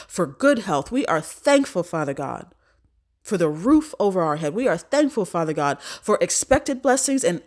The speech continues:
unexpected blessings. We thank you, Father God, for the money in our bank accounts.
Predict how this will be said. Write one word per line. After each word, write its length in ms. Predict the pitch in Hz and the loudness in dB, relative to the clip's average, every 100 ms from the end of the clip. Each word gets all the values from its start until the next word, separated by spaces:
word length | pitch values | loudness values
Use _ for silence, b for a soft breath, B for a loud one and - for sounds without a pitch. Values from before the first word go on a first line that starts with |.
| - | 0
unexpected 760 | 311 302 220 - 202 - 165 | 2 2 0 -2 -4 -2 -4
blessings. 420 | 156 143 - 160 247 | -2 -2 -2 -2 0
We 100 | 339 | 0
thank 340 | 339 277 269 | 2 -2 -2
you, 80 | 208 | -4
Father 300 | - 170 143 | -2 -4 -4
God, 360 | 143 - - - B B - | -6 -10 -14 -18 B B -4
for 140 | 240 | 0
the 120 | 185 | 2
money 380 | 175 233 330 320 | 4 4 4 4
in 80 | 247 | 2
our 140 | 240 214 | 2 2
bank 260 | 185 175 | 2 0
accounts. 520 | 170 - 127 143 - | -4 -4 -6 -2 -4